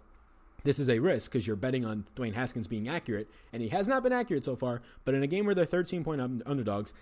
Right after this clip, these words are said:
Haskins might actually have to throw thirty-five plus times. Maybe we'll get lucky and they'll pull him and put somebody else in the game so they can actually hit Col-, uh, or they can actually hit Terry McLaurin here. But at fifty-one hundred, it is surely risky, but I'll take my odds and get some Terry McLaurin this week.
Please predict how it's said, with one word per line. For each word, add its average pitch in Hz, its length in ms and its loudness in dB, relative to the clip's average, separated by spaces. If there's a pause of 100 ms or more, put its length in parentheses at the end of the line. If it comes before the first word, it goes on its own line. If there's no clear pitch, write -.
Haskins 139 380 -4
might 139 140 -2
actually 160 200 -2
have 160 80 0
to 143 80 -10
throw 147 160 0
thirty-five 139 480 -2
plus 135 160 -2
times. 127 320 -4 (180)
Maybe 165 280 0
we'll 190 140 8
get 175 140 2
lucky 151 240 0
and 160 120 2
they'll 123 80 0
pull 151 240 4
him 165 100 0
and 110 80 -2
put 165 160 -2
somebody 147 280 0
else 147 180 0
in 165 80 -2
the 123 80 0
game 139 320 0
so 107 100 -8
they 92 60 -4
can 117 100 -4
actually 139 240 -2
hit 160 160 2
Col-, - 240 -4
uh, 117 140 -4
or 110 180 -2
they 104 140 -6
can 127 100 -4
actually 127 240 -4
hit 131 160 0 (260)
Terry 143 160 4
McLaurin 139 300 0
here. 170 220 0 (240)
But 127 80 -6
at 127 60 -4
fifty-one 208 340 4
hundred, 143 320 2
it 131 160 0
is 123 160 6
surely 202 320 4
risky, 160 400 2 (160)
but 107 80 -4
I'll 123 80 -2
take 143 180 0
my 127 140 0
odds 113 340 0
and 110 100 -4
get 107 160 -6
some 104 120 -6
Terry 104 180 -4
McLaurin 95 320 -8
this 92 160 -8
week. 98 160 -4